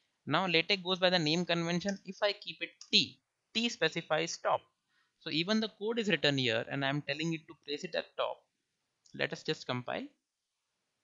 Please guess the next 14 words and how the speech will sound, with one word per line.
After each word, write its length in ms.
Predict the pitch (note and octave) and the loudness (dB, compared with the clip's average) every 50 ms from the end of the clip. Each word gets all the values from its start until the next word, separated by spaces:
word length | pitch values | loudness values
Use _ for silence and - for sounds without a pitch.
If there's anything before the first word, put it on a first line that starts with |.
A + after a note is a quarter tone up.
| _ _ _ _ _ _ _ _ | _ _ _ _ _ _ _ _
See, 260 | - - - - - _ _ - | -16 -14 -14 -14 -14 _ _ -10
the 180 | C3 B2+ - - | -8 -6 -6 -2
image 380 | C3+ D3+ E3+ F3+ F#3 F3 D#3 | 2 4 6 6 6 6 4
now 280 | E3 D#3 C#3+ E3+ A3 - _ _ _ _ | 2 2 2 0 -2 -6 _ _ _ _
comes 360 | - D3 D3+ D#3+ D#3+ - - C#4 - | 2 2 2 2 -2 -6 -10 -8 -6
on 220 | A#2+ B2+ B2+ C3 | -4 -4 -2 -4
the 80 | C#3 - | -4 -2
top. 220 | - G3+ - - _ _ _ _ _ _ _ _ _ _ _ _ _ _ _ _ _ _ _ _ _ _ _ _ _ _ _ _ _ _ _ _ _ _ _ _ _ _ _ _ _ _ _ - | -2 -2 -2 -2 _ _ _ _ _ _ _ _ _ _ _ _ _ _ _ _ _ _ _ _ _ _ _ _ _ _ _ _ _ _ _ _ _ _ _ _ _ _ _ _ _ _ _ -8
Okay. 240 | B2 C3+ - A3+ - _ _ _ _ _ _ _ _ _ | -8 -8 -8 -10 -12 _ _ _ _ _ _ _ _ _
Similarly, 520 | - - F3 F#3+ G3+ G#3 G#3+ G#3+ A3+ A#3+ G#3 | -2 0 2 2 4 2 2 2 0 -4 -4
we 160 | F#3 F#3 F#3 | -2 0 0
have 180 | F3+ F#3+ E3 E3+ | 0 0 0 -2
a 80 | D#3+ | -4
B. 340 | C#3 C3 D#3 F#3+ A3+ B3+ | -4 -2 0 0 0 0